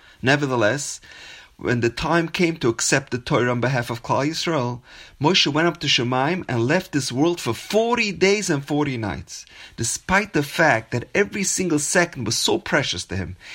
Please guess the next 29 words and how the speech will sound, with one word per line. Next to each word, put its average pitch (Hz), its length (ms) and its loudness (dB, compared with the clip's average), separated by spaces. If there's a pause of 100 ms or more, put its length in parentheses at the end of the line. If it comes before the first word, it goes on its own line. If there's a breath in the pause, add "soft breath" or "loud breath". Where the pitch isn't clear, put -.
(140 loud breath)
he 123 160 -2
willingly 208 760 4 (240 loud breath)
gave 135 220 4
it 135 80 2
all 196 280 6
up - 480 4
for 131 120 -6
the 117 100 0
sake 151 320 0
of - 160 -8
Klal 98 220 -2
Yisrael. 85 420 -10 (400 loud breath)
This 185 560 4 (140 soft breath)
is 120 160 -4
the 120 120 2
Pele 143 360 2
Gadol, 110 400 2
says 101 280 -2
Reb 95 140 -6
Kreisworth. 90 640 -2 (540 loud breath)
This 165 240 2
is 151 240 0
the 117 100 2
true 190 380 0
marvel 147 680 2 (200 loud breath)
of 98 160 -4
those 98 200 0
forty 143 380 2
days, 107 400 0